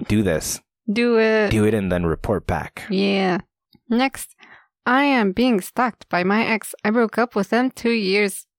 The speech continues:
Speaker 2: ago. I have already blocked three accounts on Instagram, and my account is private. I don't know what to do. I'm really tired of blocking accounts. Is there any way to prevent this?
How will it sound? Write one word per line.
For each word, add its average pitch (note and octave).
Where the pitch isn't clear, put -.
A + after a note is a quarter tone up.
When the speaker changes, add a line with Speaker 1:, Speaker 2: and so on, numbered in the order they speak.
Speaker 2:
ago. F3
I A3
have G3+
already G3
blocked E3+
three B3+
accounts C4
on A3
Instagram, B3
and G3+
my G3
account G3
is G3+
private. G#3
I A#3
don't D4
know B3
what F#3
to F3
do. C4
I'm F#3
really F#3
tired A#3
of F#3+
blocking F#3+
accounts. A#3+
Is G3
there F#3
any A3
way A3
to A3
prevent G3+
this? F3